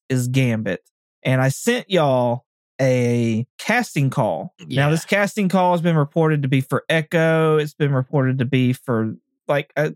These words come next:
Speaker 1: a couple of different T V shows or movies. And, uh, I want to read it to y'all real quick to see,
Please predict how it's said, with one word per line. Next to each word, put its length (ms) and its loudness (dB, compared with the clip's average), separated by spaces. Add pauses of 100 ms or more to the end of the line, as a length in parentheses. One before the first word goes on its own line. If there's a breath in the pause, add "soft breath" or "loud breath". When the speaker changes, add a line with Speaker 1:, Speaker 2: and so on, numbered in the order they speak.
Speaker 1:
a 120 -4
couple 720 -4
of 140 2
different 480 0
T 140 0
V 100 2
shows 320 0
or 80 0
movies. 680 -2 (480)
And, 360 2
uh, 360 0 (240)
I 140 2
want 280 0
to 100 2
read 200 2
it 100 -6
to 100 -2
y'all 500 0 (300)
real 160 2
quick 420 -4
to 100 -6
see, 600 0